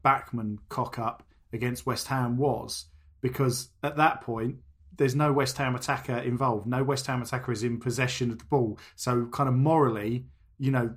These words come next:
they get a penalty. Was it Jared Bowen sticks, you know, get, does really well, does really well to stick a foot in and make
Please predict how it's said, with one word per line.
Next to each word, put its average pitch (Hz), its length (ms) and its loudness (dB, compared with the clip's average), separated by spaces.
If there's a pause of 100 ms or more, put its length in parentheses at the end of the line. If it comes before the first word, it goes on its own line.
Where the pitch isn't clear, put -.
(100)
they 131 160 2
get 139 180 0
a - 40 -6
penalty. 131 500 0
Was 131 120 -2
it 143 100 -8
Jared 139 300 2
Bowen 123 480 4
sticks, - 460 -2
you 127 220 0
know, 110 200 -2
get, - 280 -2
does 131 200 -2
really 147 220 8
well, 135 520 2 (180)
does 113 180 2
really 139 340 4
well 120 300 2
to - 140 -6
stick 143 260 -4
a 127 60 -2
foot 143 260 2
in 117 140 0
and 113 180 -2
make 139 320 -2